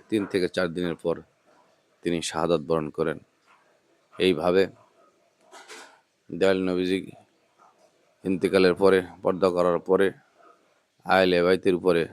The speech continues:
জুলুম অত্যাচার নেমে এসেছে, অন্ধকার নেমে এসেছে এবং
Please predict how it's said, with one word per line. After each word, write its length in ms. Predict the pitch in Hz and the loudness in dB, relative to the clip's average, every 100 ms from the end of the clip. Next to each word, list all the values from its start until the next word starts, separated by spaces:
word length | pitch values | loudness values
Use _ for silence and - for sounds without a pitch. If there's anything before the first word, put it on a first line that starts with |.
| - _ _ _ _ _ _ - | -14 _ _ _ _ _ _ -8
জুলুম 300 | 87 92 87 | -4 -2 -4
অত্যাচার 500 | 80 82 78 90 80 - - _ _ _ _ _ _ _ _ _ _ - | -6 -8 -6 -4 -4 -6 -20 _ _ _ _ _ _ _ _ _ _ -6
নেমে 200 | 90 85 | -4 -2
এসেছে, 440 | 87 85 95 92 - _ _ _ _ _ _ | -2 -2 -4 -6 -8 _ _ _ _ _ _
অন্ধকার 480 | 87 87 87 90 90 78 - - | -8 -6 -4 0 0 -2 -10 -12
নেমে 320 | 82 92 92 | -4 -2 -2
এসেছে 420 | 82 90 - - - _ _ _ _ _ _ _ _ _ | -4 -6 -8 -8 -12 _ _ _ _ _ _ _ _ _
এবং 400 | 90 90 82 - | -4 -2 -4 -8